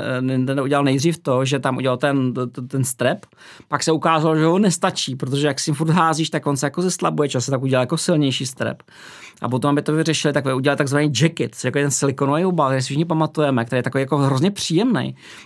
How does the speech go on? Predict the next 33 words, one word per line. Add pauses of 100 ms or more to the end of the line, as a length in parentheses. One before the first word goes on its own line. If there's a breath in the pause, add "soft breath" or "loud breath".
Já
jsem
to
měl
vždycky,
já
jsem
to,
to
ošahával,
vždycky
jsem
byl
ve
studiu,
jsem
mačkal
ten
jacket,
protože
mi
prostě
přišel, (420 loud breath)
že
to
je
fakt
jako
silikon
takový,
zajímavý
prostě
dotykový.